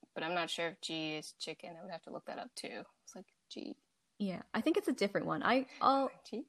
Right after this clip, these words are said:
Speaker 2: I'll let you know. <laughs>
Speaker 1: Okay.
Speaker 2: But the main one I go by is Ai Lian, which means, uh, lovely lotus, or,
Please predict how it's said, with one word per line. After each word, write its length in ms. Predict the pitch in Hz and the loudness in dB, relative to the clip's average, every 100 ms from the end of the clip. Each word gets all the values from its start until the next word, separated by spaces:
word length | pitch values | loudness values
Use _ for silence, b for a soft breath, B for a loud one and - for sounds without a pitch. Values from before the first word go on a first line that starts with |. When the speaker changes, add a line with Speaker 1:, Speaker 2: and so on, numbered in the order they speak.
| - - | -6 8
Speaker 2:
I'll 80 | 285 | 12
let 200 | 269 208 | 12 10
you 80 | |
know. 360 | 185 - 208 254 | 6 6 8 8
<laughs> 40 | 226 | 10
Speaker 1:
Okay. 380 | 220 233 170 - 247 - | 8 10 8 4 -8 4
Speaker 2:
But 120 | 240 | 8
the 80 | 277 | 12
main 220 | 269 339 | 12 12
one 120 | 330 262 | 10 10
I 100 | 208 | 8
go 260 | 190 190 | 8 8
by 440 | 185 170 165 170 - | 6 2 2 -2 0
is 460 | 185 180 175 175 - - | 2 4 2 -2 -2 6
Ai 140 | 202 | 6
Lian, 480 | 208 175 160 185 247 b b - | 8 4 2 2 0 b b 0
which 200 | 196 - | 0 2
means, 460 | 185 185 185 180 - | 2 4 2 0 0
uh, 220 | 175 175 | 0 2
lovely 320 | 185 190 190 | 4 6 6
lotus, 440 | 185 185 196 220 - | 6 6 6 2 0
or, 300 | 185 170 175 | 2 2 0